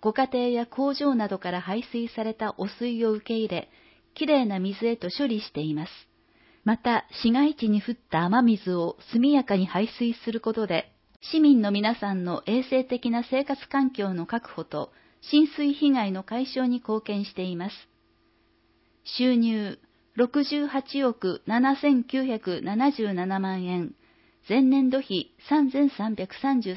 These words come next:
三万円減。支出、六十六億九千三百二十九万円。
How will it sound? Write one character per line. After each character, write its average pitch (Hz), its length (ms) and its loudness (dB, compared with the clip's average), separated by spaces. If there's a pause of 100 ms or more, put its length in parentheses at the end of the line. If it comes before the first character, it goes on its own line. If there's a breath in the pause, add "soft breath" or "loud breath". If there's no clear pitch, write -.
三 214 180 -2
万 214 220 -4
円 190 280 -6
減。 214 280 -2 (880)
支 226 200 -6 (220)
出、 208 260 -4 (420 soft breath)
六 247 280 2
十 277 220 -2
六 277 320 0
億 180 400 -2
九 277 220 -2
千 277 280 2
三 254 280 0
百 208 260 -6
二 262 160 4
十 202 220 -4
九 208 240 -6
万 202 280 -4
円。 180 280 -4